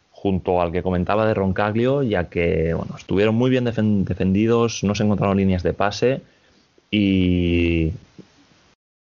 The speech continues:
solamente Chiscala, que para mí fue el M V P de Benfica en esos cuartos de final, pues pudo superar las líneas defensivas de, de Kairat. Déjame decir también,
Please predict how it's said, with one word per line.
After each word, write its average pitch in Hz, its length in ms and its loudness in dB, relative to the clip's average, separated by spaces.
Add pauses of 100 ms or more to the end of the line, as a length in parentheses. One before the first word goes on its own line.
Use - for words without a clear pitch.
(120)
solamente 123 720 0
Chiscala, 120 680 -2 (680)
que 95 100 -4
para 85 200 -2
mí 95 140 0
fue 95 520 2
el 92 100 2
M 98 80 2
V 95 120 2
P 98 100 0
de 95 100 2
Benfica 92 440 -2
en 92 80 0
esos 95 180 -2
cuartos 90 320 -4
de 92 80 -2
final, 101 440 0 (580)
pues 87 500 0
pudo 101 240 2
superar 92 380 0
las 92 160 -4
líneas 92 260 0
defensivas 87 600 -2
de, 80 380 0
de 85 140 0
Kairat. 85 440 0 (960)
Déjame 113 320 0
decir 107 260 -2
también, 117 480 0